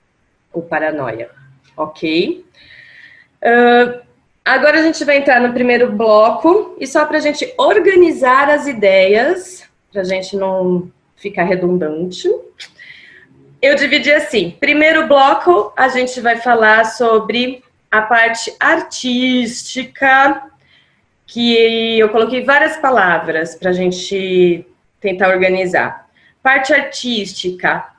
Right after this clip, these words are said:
tema, dramaturgia, o espetáculo como todo, o assunto do espetáculo, ok? No segundo bloco,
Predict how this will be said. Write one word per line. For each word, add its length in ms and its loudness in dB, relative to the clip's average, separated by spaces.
tema, 720 2
dramaturgia, 1200 -2
o 60 -4
espetáculo 840 -2
como 320 0
todo, 680 0
o 180 4
assunto 720 -2
do 80 -6
espetáculo, 960 -6
ok? 680 -2
No 240 2
segundo 460 2
bloco, 840 2